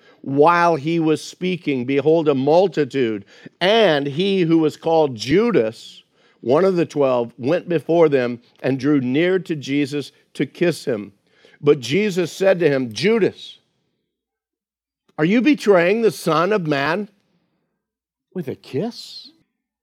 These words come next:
You understand that that kiss was supposed to be a kiss of peace, a,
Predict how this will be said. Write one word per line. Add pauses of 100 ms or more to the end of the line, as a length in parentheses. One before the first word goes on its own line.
(320)
You
understand
that
that
kiss
was
supposed
to
be (220)
a
kiss
of
peace,
a,